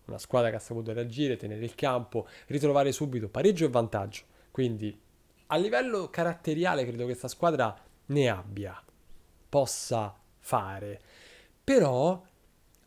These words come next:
al tempo stesso, riconoscendo il valore, eh, se vogliamo, emotivo, la potenza, la resistenza, la resilienza di questo gruppo,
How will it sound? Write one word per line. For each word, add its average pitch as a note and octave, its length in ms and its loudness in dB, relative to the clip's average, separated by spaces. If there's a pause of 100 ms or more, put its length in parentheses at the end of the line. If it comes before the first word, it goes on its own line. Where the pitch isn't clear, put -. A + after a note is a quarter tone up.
(100)
al - 60 -20
tempo A2+ 280 -6
stesso, - 500 0 (180)
riconoscendo A2+ 640 -4
il A#2 80 -2
valore, A2 1040 2
eh, G#2+ 40 2
se - 120 -12
vogliamo, A#2+ 260 0
emotivo, A#2+ 840 -4
la G#2+ 420 -8
potenza, A#2 560 -4
la A2+ 120 0
resistenza, A#2+ 680 -2
la A2+ 140 0
resilienza D3 880 4
di A2+ 80 -8
questo A2+ 340 -4
gruppo, B2+ 500 0